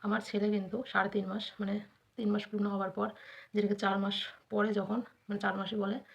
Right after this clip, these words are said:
সেই টাইমে কিন্তু নড়াচড়া শুরু করে। কোন সাইডে প্রথম নড়াচড়া শুরু করেছিল? ও কিন্তু রাইট সাইডে নাভির কাছে প্রথম নড়াচড়া শুরু করেছিল। কোন সাইডে সব থেকে বেশি নড়াচড়া করে,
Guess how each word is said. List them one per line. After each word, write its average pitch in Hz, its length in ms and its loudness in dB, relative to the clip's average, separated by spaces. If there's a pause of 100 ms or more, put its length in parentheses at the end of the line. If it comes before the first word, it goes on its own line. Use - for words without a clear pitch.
(280)
সেই 214 180 0
টাইমে 196 220 0
কিন্তু 190 200 -4
নড়াচড়া 202 360 0 (240)
শুরু 208 260 0
করে। 196 200 -4 (1400)
কোন 240 180 -2
সাইডে 233 220 2
প্রথম 226 260 0
নড়াচড়া 220 340 2
শুরু 220 240 -2
করেছিল? 202 340 -2 (400)
ও 214 80 -4
কিন্তু 196 260 -4 (500)
রাইট 202 240 2
সাইডে 208 300 2
নাভির 196 300 0
কাছে 196 220 -4 (200)
প্রথম 226 280 -2
নড়াচড়া 190 340 0
শুরু 190 220 -4
করেছিল। 196 320 -4 (760)
কোন 233 140 0
সাইডে 220 260 0
সব 196 200 -2
থেকে 208 160 0
বেশি 202 240 0
নড়াচড়া 190 360 0
করে, 190 220 -2